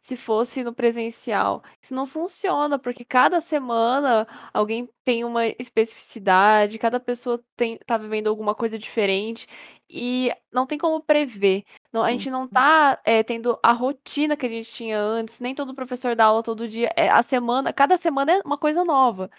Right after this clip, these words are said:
Speaker 1: Você não tem como ficar prevendo o que vai acontecer. E é, é, isso é complicado, assim, porque às vezes parece que só precisava, só se pensou em trazer a sala de aula, né? Só pensou em, "Ah,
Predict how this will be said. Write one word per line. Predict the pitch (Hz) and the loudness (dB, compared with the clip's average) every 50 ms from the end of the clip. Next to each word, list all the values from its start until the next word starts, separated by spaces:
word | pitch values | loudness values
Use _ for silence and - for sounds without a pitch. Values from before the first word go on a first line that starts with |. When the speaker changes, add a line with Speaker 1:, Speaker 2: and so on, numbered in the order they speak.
| - _ _ _ | -20 _ _ _
Speaker 1:
Você | _ - 240 | _ -6 -6
não | 226 | -4
tem | 233 254 | -4 -4
como | 254 311 294 294 | -4 -4 -4 -4
ficar | - - 269 254 | -2 -2 -2 0
prevendo | 254 - 254 254 233 220 214 220 226 226 | 0 -2 -2 -2 -2 -2 -4 -4 -4 -6
o | 226 | -8
que | - 226 | -8 -4
vai | 220 214 214 | -2 -2 -2
acontecer. | 220 - 226 220 226 220 - - - 214 208 226 240 _ _ _ _ _ _ _ _ _ _ _ | -2 -4 -8 -8 -8 -10 -8 -4 -2 -2 -2 -2 -4 _ _ _ _ _ _ _ _ _ _ _
E | - 214 226 226 233 226 220 - - _ _ _ - | -10 -8 -6 -6 -6 -6 -6 -8 -12 _ _ _ -4
é, | 233 - 208 208 | -4 -2 -2 -2
é, | - | -2
isso | 240 240 233 - 269 | -2 -4 -4 -4 -4
é | 247 | -2
complicado, | - 240 247 - 277 277 285 - 311 262 262 302 349 339 269 | -2 -6 -6 -6 -8 -8 -2 0 2 4 4 4 4 2 0
assim, | 240 - - 220 214 | -2 -4 -6 -10 -8
porque | - - 220 233 226 - 247 240 233 240 240 233 - - _ _ - 180 - | -6 -6 -6 -6 -4 -4 -2 2 4 4 4 2 0 -4 _ _ -16 -4 0
às | - 226 233 233 | 2 2 4 4
vezes | 226 247 277 269 | 2 2 2 0
parece | - - 247 240 240 262 - - | 0 0 2 2 2 0 -2 -8
que | - - 254 254 247 - - _ _ _ _ | -8 -6 -6 -4 -6 -6 -10 _ _ _ _
só | - 277 262 | -2 -2 -2
precisava, | 262 277 285 - 269 233 233 233 226 226 240 269 269 262 277 269 - - - - _ | -2 -4 -6 -6 -8 0 4 6 6 6 6 4 2 0 0 -2 -8 -18 -20 -6 _
só | - 269 | -2 -2
se | 269 - | -2 -2
pensou | - 285 285 277 - - 269 247 269 320 330 | -4 -4 -4 -4 0 2 2 4 4 2 0
em | - 302 285 | -2 -4 -2
trazer | - 277 262 262 254 - | 2 2 2 2 2 0
a | 269 | 0
sala | 277 - 285 277 277 285 | 0 2 2 2 2 2
de | 277 294 311 | 2 2 4
aula, | 294 269 233 220 214 214 214 | 4 4 4 4 2 0 0
né? | 214 214 214 233 | 0 0 -2 -2
Só | 240 - 233 | -4 -8 -10
pensou | - - 233 247 240 - 254 247 254 277 302 - - - - _ _ | -8 -8 -8 -8 -6 -2 0 0 0 0 -2 -6 -12 -20 -20 _ _
em, | - 247 254 254 247 247 - | -8 -6 -6 -6 -4 0 2
"Ah, | 277 262 226 - | 4 6 6 4